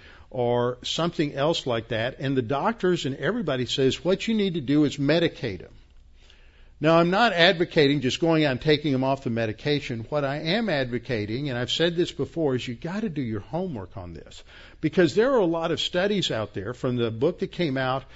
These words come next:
by Peter Breggin back in the nineties called Toxic Psychiatry. And he was one of the top psychiatrists in New York at the time.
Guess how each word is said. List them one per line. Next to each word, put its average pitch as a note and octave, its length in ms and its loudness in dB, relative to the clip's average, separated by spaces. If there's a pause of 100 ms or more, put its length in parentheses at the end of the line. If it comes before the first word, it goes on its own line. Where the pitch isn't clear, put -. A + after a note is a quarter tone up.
(240)
by A#2 140 -2
Peter F3 300 0
Breggin C3 480 2
back A#2+ 300 -2
in A#2 140 0
the A2 80 -2
nineties A#2+ 560 -2
called - 360 -6
Toxic - 640 -4
Psychiatry. B2 1080 -6 (360)
And B2 140 0
he E3 80 10
was D#3 120 6
one D3+ 140 -2
of C#3 80 0
the B2 60 0
top D#3+ 360 -4
psychiatrists C3+ 920 -4
in A#2 240 -2
New A#2 60 0
York B2 460 0
at A#2+ 180 -8
the B2 80 -8
time. G#2 480 -8